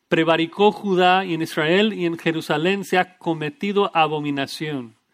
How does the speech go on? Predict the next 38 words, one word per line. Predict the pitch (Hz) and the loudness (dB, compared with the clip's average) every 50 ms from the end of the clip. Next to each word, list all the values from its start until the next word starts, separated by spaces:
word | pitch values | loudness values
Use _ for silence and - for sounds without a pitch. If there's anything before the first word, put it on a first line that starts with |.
| _ _ _ _ _ _ _ _ | _ _ _ _ _ _ _ _
porque | - - 147 143 - 170 | -2 -2 -2 0 0 -4
Judá | - - 175 165 180 190 196 | -2 2 2 4 6 6 4
ha | 202 196 | 4 2
profanado | - 180 175 165 - - 165 156 156 165 185 208 220 220 208 | 0 0 0 0 2 0 -2 0 2 2 2 2 2 2 0
el | 190 | -2
santuario | - - 170 160 147 143 - 175 185 196 202 | -4 -4 -6 -6 -6 -4 -2 0 0 2 2
de | 190 175 160 | 0 0 -2
Jehová | - 160 156 151 160 170 175 185 185 - - | -4 -4 -2 0 2 4 4 4 2 0 -4
que | - - 147 151 175 | -8 -4 -2 0 2
él | 196 202 | 2 2
amó, | 190 170 160 147 143 143 147 147 147 143 _ _ - _ _ _ | 2 0 0 -2 -4 -4 -4 -4 -6 -10 _ _ -20 _ _ _
y | - 160 143 | -8 -8 -8
se | 143 - - 147 139 | -6 -4 -4 -4 -2
casó | - 151 143 131 - - - 180 190 190 185 | -2 -2 -2 -4 -4 -4 -4 -2 -2 -4 -6
con | - - 165 147 139 143 | -8 -8 -6 -4 -4 -4
hija | 156 175 165 - - 170 165 | -4 -4 -6 -4 -2 -2 -2
de | 156 135 135 127 | -2 -2 -6 -6
Dios | 120 135 143 151 156 147 - | -4 -6 -6 -6 -8 -8 -10
extraño. | - 135 - - - - 135 123 120 120 113 107 107 110 113 _ _ _ _ _ _ _ _ _ _ _ _ _ _ _ _ _ _ _ - | -12 -12 -12 -14 -18 -14 -12 -10 -10 -12 -14 -18 -20 -20 _ _ _ _ _ _ _ _ _ _ _ _ _ _ _ _ _ _ _ _ -6
Jehová | - - 180 156 147 147 165 185 214 214 | 0 2 2 4 4 4 6 4 4 4
cortará | - - 175 165 156 - - 160 147 147 156 175 196 | 2 0 0 0 0 2 0 2 2 4 4 2 2
de | 190 190 | 2 0
las | 170 156 135 - - - | -2 -2 -2 -4 -10 -8
tiendas | - 165 185 196 202 196 196 170 - | -4 -2 0 0 0 -2 -4 -4 -4
de | 165 151 | -6 -6
Jacob | - 147 139 - - 175 180 165 | -4 -6 -6 -4 -2 -2 0 2
al | 151 139 139 | 2 0 2
hombre | 160 185 202 196 185 165 160 | 0 0 0 0 -2 -2 -4
que | - - 143 | -4 -6 -8
hiciere | 135 - - 165 165 165 156 147 147 165 | -8 -4 -2 0 2 2 2 2 2 0
esto, | 160 160 - - - 120 113 113 _ _ _ _ _ _ _ _ | 0 -2 -4 -14 -18 -20 -20 -20 _ _ _ _ _ _ _ _
al | - 143 139 - | -6 -6 -4 -2
que | - 151 139 | 0 0 2
vela | 135 165 185 190 202 214 214 | 2 4 4 4 4 4 2
y | 190 170 | 2 0
al | 156 165 160 | -2 -2 -4
que | - - 143 | -6 -6 -6
responde, | 135 135 127 - - - 160 151 147 147 147 147 147 147 | -4 -6 -8 -10 -8 -8 -6 -6 -4 -4 -6 -6 -6 -8